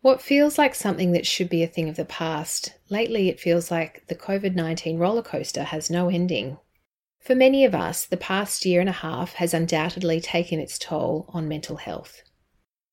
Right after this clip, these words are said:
Some of us haven't been able to go back to our workplaces since March last year. Some people may have been made redundant,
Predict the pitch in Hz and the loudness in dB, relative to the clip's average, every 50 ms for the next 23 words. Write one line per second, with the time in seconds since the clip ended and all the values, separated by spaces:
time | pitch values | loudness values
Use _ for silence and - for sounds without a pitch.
0 | _ _ _ _ _ - - 214 202 208 202 190 180 175 175 175 - - - 170 | _ _ _ _ _ -8 -4 -2 0 0 0 2 2 2 0 0 -2 -4 -2 -2
1 | 180 165 165 160 156 160 156 165 175 160 160 160 165 - _ _ _ _ - - | -2 -2 -2 -2 -2 -2 -2 -2 -2 -2 -2 -2 -4 -8 _ _ _ _ -12 -8
2 | 170 - 175 165 160 - - - - - 165 156 147 143 - - - _ - - | -6 -6 -6 -6 -6 -10 -10 -10 -6 -4 -4 -2 -2 -4 -6 -8 -12 _ -20 -14
3 | - 139 165 196 226 - - - - 214 208 202 - 202 190 - - - 156 - | -10 -4 0 0 0 0 -2 -4 -4 -2 -2 -2 -2 -2 -4 -4 -4 -6 -8 -8
4 | - - 170 170 170 - - - - 151 - 165 - - - 196 185 185 185 185 | -4 -2 0 0 0 -2 -4 -6 -6 -6 -6 -6 -6 -4 0 2 4 4 4 4
5 | 180 185 180 - _ _ _ _ _ _ _ _ _ - - _ _ _ _ - | 2 0 -2 -8 _ _ _ _ _ _ _ _ _ -20 -20 _ _ _ _ -4
6 | - 185 175 - - 170 - 165 160 156 151 147 160 160 156 160 170 165 160 156 | -2 0 0 0 0 -2 -2 -2 -4 -2 -4 -4 -4 -2 -2 0 0 0 0 0
7 | 165 156 175 196 202 208 208 214 208 208 202 190 196 - - | -2 0 0 0 0 0 0 0 0 0 -2 -2 -4 -6 -8